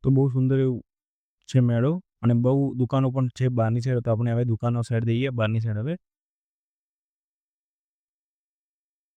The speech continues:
તો આપણે બહારની સાઈડ આવી ગયા છીએ, જે રોડ ઉપર બ-, બધી દુકાનો લાગેલી છે અહીંયા, કપડાં અને રમકડાં અને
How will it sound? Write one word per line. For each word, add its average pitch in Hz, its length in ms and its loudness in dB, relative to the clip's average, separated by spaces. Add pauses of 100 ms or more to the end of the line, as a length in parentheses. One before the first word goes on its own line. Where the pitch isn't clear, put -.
(120)
તો 131 40 2
આપણે 131 240 2
બહારની 131 260 2
સાઈડ 135 180 -2
આવી 123 180 0
ગયા 127 140 0
છીએ, 156 240 -4 (1300)
જે 127 80 6
રોડ 120 180 2
ઉપર 127 260 0
બ-, 117 220 -4
બધી 123 240 0
દુકાનો 123 340 0
લાગેલી 117 380 0
છે 117 100 -2
અહીંયા, 123 220 0
કપડાં 117 500 0
અને 113 120 2
રમકડાં 113 580 2
અને 117 180 0